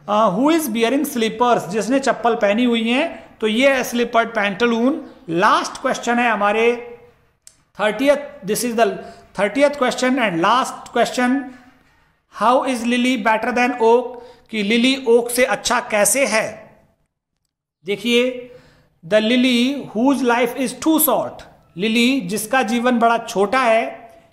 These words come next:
yet meaningful, लेकिन बहुत ही शाब्दिक है, बहुत ही अच्छा है। कैसे? Because it delights और impresses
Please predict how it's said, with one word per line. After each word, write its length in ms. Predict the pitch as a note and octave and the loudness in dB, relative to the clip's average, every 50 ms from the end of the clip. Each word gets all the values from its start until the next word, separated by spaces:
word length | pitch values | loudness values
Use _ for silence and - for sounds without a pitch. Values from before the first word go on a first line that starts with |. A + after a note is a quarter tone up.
| _ - G#3+ | _ -6 -2
yet 220 | B3+ C#4+ C#4+ C#4+ A#3 | -2 -2 -2 -2 0
meaningful, 480 | A#3 A#3 A#3 A#3 B3 A#3 A#3+ B3+ A#3+ | 2 2 4 2 2 0 0 0 0
लेकिन 400 | G#3 F#3+ G3+ A3+ A#3 A3+ D4 C#4 | 0 2 2 0 0 0 0 0
बहुत 260 | A3+ G3+ G#3+ G#3 G#3+ B3 | 2 2 2 2 0 -2
ही 200 | C4+ D#4 D#4+ C4+ | -2 -2 -2 -4
शाब्दिक 520 | - - G#3 F#3 F#3 G#3 G#3 C4 C4 G#3 | -2 0 0 0 0 0 -2 -2 0 2
है, 140 | G#3+ A3 A3+ | 2 2 2
बहुत 260 | G#3+ G#3 G3+ G3 G3+ | 2 2 2 0 0
ही 80 | A3+ G3 | -2 -4
अच्छा 280 | F#3 F#3+ - - C4+ | -4 -2 -2 -2 0
है। 380 | C4 A#3+ A#3+ B3 C4+ C4+ - - - - - - _ - | 0 0 0 -2 -4 -6 -10 -14 -20 -20 -20 -20 _ -4
कैसे? 400 | G#3+ G#3+ G#3+ G#3+ - B3+ C4+ C4+ | 0 0 0 2 2 2 2 2
Because 580 | G3+ G#3 G#3 G#3 - C4+ A#3+ A#3 B3 C#4 C#4+ B3+ - - - - - - _ _ _ - | 2 0 0 2 2 4 4 4 4 2 0 -2 -6 -14 -18 -20 -20 -20 _ _ _ -6
it 200 | D4 D4+ C#4+ C4 G#3 | -4 -4 -4 -2 0
delights 560 | A#3 A#3 A#3 A#3 A3+ C4 - D#4 - - - - | 0 2 2 2 2 2 0 -2 -4 -6 -4 -4
और 80 | A#3 | -4
impresses 840 | A3+ B3 B3 A3 G#3 - B3 A#3+ A#3+ A3+ - C4 B3+ C4 C4+ B3+ C4 | -2 -2 -4 -4 -2 -2 0 0 0 2 2 4 4 4 2 0 -6